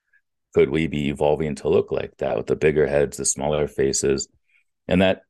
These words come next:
is the most dominant evolutionary trend in human evolution. You, you look at these early hominins like S T S five, mis Pelez, for instance, they have these big projecting faces, what we call facial prognathism, and low sloping foreheads.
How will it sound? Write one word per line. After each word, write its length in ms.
is 320
the 80
most 300
dominant 560
evolutionary 640
trend 560
in 160
human 300
evolution. 640
You, 200
you 100
look 200
at 140
these 200
early 280
hominins 800
like 240
S 200
T 120
S 160
five, 320
mis 180
Pelez, 360
for 100
instance, 400
they 80
have 80
these 160
big 280
projecting 520
faces, 460
what 140
we 80
call 200
facial 340
prognathism, 800
and 140
low 120
sloping 480
foreheads. 640